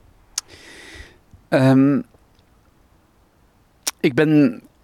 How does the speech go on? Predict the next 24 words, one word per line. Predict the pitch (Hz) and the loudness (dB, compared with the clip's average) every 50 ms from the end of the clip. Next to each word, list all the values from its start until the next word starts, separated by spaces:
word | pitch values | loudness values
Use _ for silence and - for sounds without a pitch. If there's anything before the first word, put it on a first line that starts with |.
| _ _ _ _ | _ _ _ _
opgegroeid, | - 147 - - - - 170 147 151 135 165 175 185 180 - - | -6 -6 -6 -6 -4 -4 -4 -4 -2 0 0 0 0 0 -4 -4
wat | 117 123 - | -4 -4 -4
ik | 123 104 - | -4 -6 -6
zei, | - - 139 123 127 147 165 160 131 | -6 -4 -2 0 2 2 2 0 0
en | - - - - 113 120 120 117 110 - | -2 -4 -6 -4 -2 0 0 0 -2 -2
in | - 110 110 104 | -2 0 0 2
een, | 98 95 98 95 95 92 | 2 2 2 0 0 0
eh, | 90 90 87 71 55 - - - | -2 -2 -4 -6 -10 -12 -16 -18
vrij | 69 69 - - - - 73 76 76 73 71 71 65 - | -18 -18 -18 -18 -12 -8 -6 -4 -4 -4 -6 -6 -8 -10
traditioneel | - 82 85 78 - 87 - - 92 87 90 92 98 98 107 120 131 139 135 - - | -12 -12 -10 -10 -10 -10 -10 -8 -6 -6 -4 -2 -2 0 0 0 0 -2 -4 -6 -10
christelijk | - - 113 123 120 - - - 107 101 92 - | -12 -6 -4 -4 -4 -4 -6 -8 -8 -8 -8 -6
gezin. | - 92 87 - 110 113 147 175 185 - | -6 -8 -4 -2 -2 -2 -2 -2 -4 -4
Maar | - 113 110 98 | -4 -4 -2 -2
de | 110 101 | -2 -4
familie, | - - - - - - 104 104 120 143 165 202 196 147 113 101 110 143 202 240 - - - - | -6 -8 -14 -8 -4 -4 -2 0 0 2 2 2 2 2 2 2 2 0 -2 -2 -6 -10 -12 -12
de | - - | -14 -14
grote | - - - 139 160 175 175 - 104 | -14 -10 -6 -2 -2 -2 -2 -4 -8
familie, | - - 90 90 95 104 120 139 151 147 156 - - - - - - | -6 -4 -2 -2 0 0 2 2 2 2 0 -2 -6 -16 -20 -20 -10
die | - 131 113 | -6 -6 -6
bulkte | 101 120 147 175 175 175 143 - 123 | -4 -2 0 2 2 2 0 -2 -2
van | 110 120 117 | -2 0 0
missionarissen | 120 113 - - 107 101 101 107 117 120 120 120 120 113 110 123 117 - - - 120 110 110 110 110 110 110 107 - - | 0 0 0 0 0 0 0 2 2 2 2 2 0 0 -2 -2 -2 -2 -2 0 0 2 2 2 2 2 0 -2 -4 -6
en, | 98 98 92 92 92 90 87 87 | -6 -4 -4 -2 -2 -2 -2 -2
eh, | 82 82 82 78 | -2 -4 -6 -6